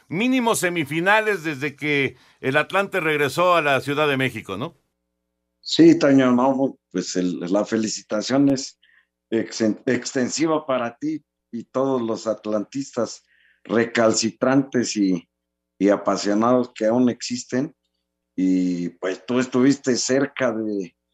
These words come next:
Speaker 2: de este proyecto desde el inicio. Recuerdo esa, una charla ahí a, muy a los, al inicio del proyecto que, que fuiste a darnos.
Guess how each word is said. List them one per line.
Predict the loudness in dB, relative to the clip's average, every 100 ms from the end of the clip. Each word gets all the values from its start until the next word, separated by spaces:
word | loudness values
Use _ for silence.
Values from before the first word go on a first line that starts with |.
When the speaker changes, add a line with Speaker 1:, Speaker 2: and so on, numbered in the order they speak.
| _ _ _ _
Speaker 2:
de | _ -6 0 0
este | 0 -4
proyecto | -6 -4 -4 -2 -2 -4 -4 -4
desde | -4 -8
el | -8 -6
inicio. | -2 -2 -2 -4 -6 -8 _ _
Recuerdo | -12 -12 -4 -2 0 -2
esa, | 0 -2 -2 -6 _ _ _ _ _ _
una | -4 0 2 0
charla | 0 0 0 0 0
ahí | 0 0
a, | 0 -2
muy | -6 -8 -2 0
a | 0
los, | -2 -8 -12 -10
al | -6 -2
inicio | 0 2 0 0 -2
del | -4
proyecto | -4 -4 0 0 -2 -10 -8
que, | -10 -10 _ _ _ _ _ -2
que | -2
fuiste | 2 2 2 4
a | 4
darnos. | 6 4 2 0 -4 -8